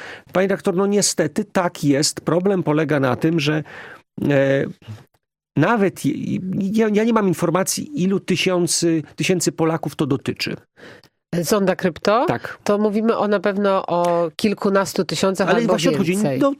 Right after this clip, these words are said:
Speaker 1: ale nie wiem.
Speaker 2: O
Speaker 1: Ale co to,
Speaker 2: tysiącach,
Speaker 1: ale
Speaker 2: no.
Speaker 1: przepraszam, ale co to,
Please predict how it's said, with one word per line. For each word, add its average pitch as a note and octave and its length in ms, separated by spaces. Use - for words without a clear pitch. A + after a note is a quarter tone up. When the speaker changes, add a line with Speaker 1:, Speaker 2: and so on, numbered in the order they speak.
Speaker 1:
ale D4 120
nie C#4+ 120
wiem. C3+ 280
Speaker 2:
O - 20
Speaker 1:
Ale G#3+ 120
co D4 60
to, C4+ 80
Speaker 2:
tysiącach, E3 480
Speaker 1:
ale C#4+ 100
Speaker 2:
no. C#4+ 60
Speaker 1:
przepraszam, C#3+ 380
ale A#3+ 140
co - 160
to, C#4+ 140